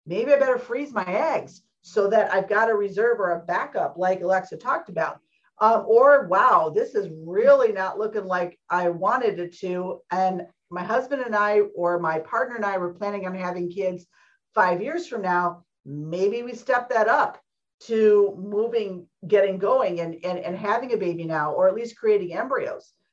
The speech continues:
so that we have them for when we do wanna have kids." So, like, is there a criteria? Egg freezing.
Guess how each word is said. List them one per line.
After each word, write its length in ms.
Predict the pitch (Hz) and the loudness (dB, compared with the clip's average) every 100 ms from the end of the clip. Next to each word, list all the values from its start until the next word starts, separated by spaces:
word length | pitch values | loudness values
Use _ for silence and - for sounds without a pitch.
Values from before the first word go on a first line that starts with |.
| _ | _
so 300 | - - 185 | -8 2 4
that 240 | 190 180 185 | 4 2 2
we 140 | 190 | -4
have 380 | 185 208 247 214 | 0 2 2 0
them 340 | 165 160 160 - | -4 -4 -8 -8
for 100 | 185 | -4
when 440 | 180 180 180 180 | -2 0 -2 -6
we 100 | 190 | -8
do 200 | 175 262 | -8 -6
wanna 240 | 277 147 151 | -4 -4 -8
have 220 | 120 - _ | -14 -18 _
kids." 360 | - - _ _ _ _ _ _ _ | -16 -16 _ _ _ _ _ _ _
So, 300 | - 508 480 | 2 6 6
like, 240 | - - | 4 -2
is 140 | - - | -2 -6
there 200 | 349 480 | -4 -4
a 60 | |
criteria? 920 | - 247 202 - 190 190 202 233 285 320 _ _ _ _ _ _ _ _ - | -4 -4 -4 -6 -6 0 4 4 2 -6 _ _ _ _ _ _ _ _ -6
Egg 260 | 254 247 - | -2 -2 -4
freezing. 420 | 151 139 - - | -12 -12 -18 -20